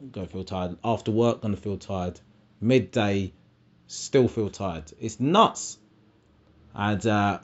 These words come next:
almost fell asleep and almost took my moustache off. <laughs> The guy, the guy was shaving my moustache, my eyes closed, my head dropped one way.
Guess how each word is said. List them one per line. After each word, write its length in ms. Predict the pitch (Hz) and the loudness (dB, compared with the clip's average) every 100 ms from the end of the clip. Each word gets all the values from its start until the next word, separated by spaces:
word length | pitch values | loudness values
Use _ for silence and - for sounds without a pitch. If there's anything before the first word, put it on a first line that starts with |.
| - - | -14 4
almost 260 | 156 147 - | 6 6 6
fell 120 | 147 | 4
asleep 340 | 120 147 127 | 4 0 0
and 160 | 113 113 | 0 0
almost 260 | 127 120 - | 0 -2 0
took 160 | 143 | 0
my 60 | 107 | 2
moustache 580 | 127 - - 110 95 127 | 0 0 -2 0 0 0
off. 540 | 92 - - - - | -2 -4 -10 -6 8
<laughs> 680 | 254 - 240 - - - - - - - _ - - - - - - - _ | 8 10 6 6 4 4 2 -20 -20 -20 _ -20 -20 -20 -20 -20 -20 -20 _
The 80 | 208 | 6
guy, 320 | 202 185 147 - - _ - | 10 10 8 2 -14 _ -2
the 40 | |
guy 200 | 196 202 | 6 8
was 120 | 180 | 8
shaving 300 | - 180 156 | 8 8 6
my 60 | 151 | 4
moustache, 720 | 156 - 180 185 180 - - - _ | 0 0 2 2 2 -2 -12 -16 _
my 80 | 120 | 2
eyes 260 | 147 156 147 | 6 6 4
closed, 640 | - 156 151 151 139 - - _ | 4 6 6 4 -2 -12 -20 _
my 160 | 113 113 | -4 2
head 320 | 139 143 104 | 4 2 0
dropped 480 | - 135 143 - - | 2 4 4 0 -10
one 380 | 123 131 123 123 | 2 2 4 4
way. 280 | 127 127 | 2 0